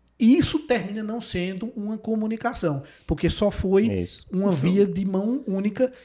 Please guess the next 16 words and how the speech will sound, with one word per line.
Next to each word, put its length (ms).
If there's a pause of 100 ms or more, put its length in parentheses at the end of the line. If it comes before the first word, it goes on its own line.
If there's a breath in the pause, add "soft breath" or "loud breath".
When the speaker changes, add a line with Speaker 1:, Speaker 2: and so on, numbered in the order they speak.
(140 loud breath)
Speaker 1:
e 100
a 60
maioria 280
das 220
vezes, 300
que 120
é 40
um 100
erro 160
também, 400
que 120
é 20
um 80
dos 140
principais 600
erros 360